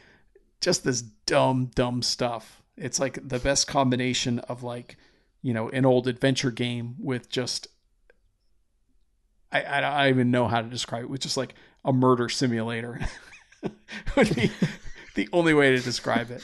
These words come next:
You know, I mean, that game still, like, it's not fun once a firefight breaks out and you're not, you know, sneaking around doing dumb stuff. But everything up to that point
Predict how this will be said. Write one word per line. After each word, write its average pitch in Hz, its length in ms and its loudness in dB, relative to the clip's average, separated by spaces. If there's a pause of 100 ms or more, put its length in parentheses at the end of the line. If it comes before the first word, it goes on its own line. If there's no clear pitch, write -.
(160)
You 127 120 -2
know, 120 200 -4
I 131 100 0
mean, 135 160 2
that 135 160 -2
game 135 200 4
still, 127 380 4
like, 120 280 -6
it's 123 200 -6
not 127 320 -2
fun 127 360 0
once 117 200 -4
a 117 60 -6
firefight 127 520 -2
breaks 135 280 -2
out 139 260 0
and 117 160 -4
you're 117 140 -4
not, 117 380 -10 (540)
you 120 120 -2
know, 113 160 -10
sneaking 123 480 -2
around 123 360 -2
doing 120 200 -4
dumb 123 220 -4
stuff. - 420 -4 (1200)
But - 220 -2
everything 123 320 2
up 117 120 -6
to 123 100 -4
that 113 160 -6
point 117 280 -6